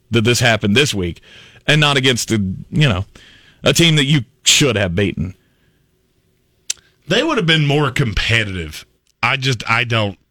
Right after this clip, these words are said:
Speaker 2: I'm afraid tomorrow night's going to go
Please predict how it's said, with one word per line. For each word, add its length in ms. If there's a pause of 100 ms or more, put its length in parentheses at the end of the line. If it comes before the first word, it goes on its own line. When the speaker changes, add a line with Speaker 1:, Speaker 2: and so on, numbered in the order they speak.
(520)
Speaker 2:
I'm 200
afraid 400
tomorrow 360
night's 300
going 280
to 100
go 380